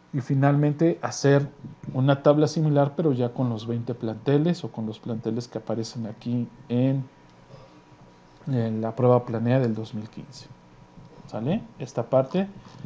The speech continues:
ya ustedes la hacen. Yo ya les ayudé a hacer estas dos. De tal forma, chicos, que la próxima sesión,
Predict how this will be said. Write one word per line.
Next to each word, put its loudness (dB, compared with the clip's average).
ya 8
ustedes 4
la 10
hacen. 2
Yo 4
ya 6
les 2
ayudé 4
a 6
hacer 0
estas 0
dos. 2
De 4
tal 6
forma, 2
chicos, -2
que 4
la 4
próxima 0
sesión, 0